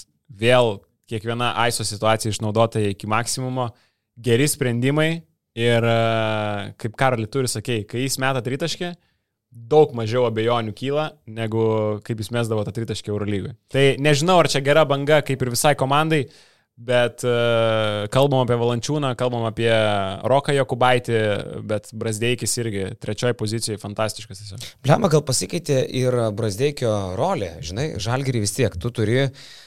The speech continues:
Speaker 2: dar kelis krepšininkus, į kuriuos visi žiūri, ten ypač dar kai Keenanas Evansas buvo, tada išvis buvo Brazdeikio nusivažiavimo laikotarpis labai, labai sunkus. Ir tu adaptuojasi europietiškam krepšiniui ir dar
Speaker 1: Taip.
Speaker 2: šalia savęs toj pačioj pozicijoj praktiškai,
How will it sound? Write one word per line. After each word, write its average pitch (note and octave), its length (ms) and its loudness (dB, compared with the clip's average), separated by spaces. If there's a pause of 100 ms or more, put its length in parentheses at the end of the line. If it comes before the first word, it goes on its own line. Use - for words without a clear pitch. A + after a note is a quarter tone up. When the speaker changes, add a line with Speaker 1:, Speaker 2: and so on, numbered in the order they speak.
(180)
Speaker 2:
dar C3 320 6
kelis A#2 320 2
krepšininkus, G#2 580 -2
į F#2+ 80 -8
kuriuos G2+ 300 0
visi F#2 180 -2
žiūri, G2 320 0
ten E2 160 -8
ypač F2 240 -6
dar F#2 140 -6
kai F#2 160 -8
Keenanas F#2 420 -6
Evansas F#2+ 400 -4
buvo, F#2+ 220 -4
tada F#2 160 -6
išvis A2+ 320 -10
buvo F#2 160 -2
Brazdeikio F2+ 540 -4 (580)
nusivažiavimo F#2+ 920 0
laikotarpis - 580 0
labai, G2+ 160 0
labai F#2+ 240 -2
sunkus. - 480 -6
Ir G#2 240 -2 (400)
tu G#2+ 160 4
adaptuojasi G2+ 560 2
europietiškam F#2 560 -6
krepšiniui A2+ 480 -4
ir G2 80 -2
dar G#2+ 160 2
Speaker 1:
Taip. F#2+ 60 -2
Speaker 2:
šalia G#2 180 0
savęs G#2 320 -4
toj G2+ 120 -2
pačioj G2+ 280 -6
pozicijoj G#2 360 -6
praktiškai, B2 580 -6